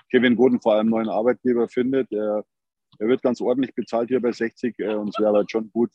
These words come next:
für beide Seiten, wenn man da eine Lösung findet und den Vertrag auflösen kann.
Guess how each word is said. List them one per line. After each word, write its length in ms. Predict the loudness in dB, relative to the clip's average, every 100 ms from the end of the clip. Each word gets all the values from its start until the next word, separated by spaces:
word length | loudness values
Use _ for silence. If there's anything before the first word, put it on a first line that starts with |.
| -10
für 60 |
beide 300 | -4 -2 -2
Seiten, 240 | -2 -4 -4
wenn 120 | -8 -6
man 120 | 0
da 80 | 0
eine 160 | 0
Lösung 280 | -6 -6 -8 -2
findet 220 | 0 0 -2 -20 _ -4
und 120 | 2
den 140 | 2 4
Vertrag 360 | 2 4 2
auflösen 480 | 4 2 0 -8 -10
kann. 140 | -14